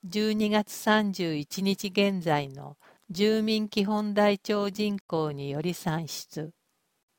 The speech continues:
歳入の円グラフがあります。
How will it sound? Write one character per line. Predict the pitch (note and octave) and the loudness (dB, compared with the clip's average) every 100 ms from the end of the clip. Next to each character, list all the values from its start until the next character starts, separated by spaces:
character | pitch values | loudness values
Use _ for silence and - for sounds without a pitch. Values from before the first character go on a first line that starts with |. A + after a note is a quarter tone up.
| _ _ _ _ _ _ _ _ _ _ _ _ _ _ _ _ | _ _ _ _ _ _ _ _ _ _ _ _ _ _ _ _
歳 | - G#3 A3 | 0 4 4
入 | A3+ A3+ A3+ | 2 0 0
の | G#3+ G#3 - | 0 0 4
円 | G#3 A3 | 4 4
グ | A3+ | 4
ラ | A3+ G#3+ | 6 6
フ | G3 | 4
が | D3+ C#3+ | 2 2
あ | C3 | 2
り | C#3+ D3 | -2 -8
ま | C#3 | -10
す。 | - - - | -14 -18 -20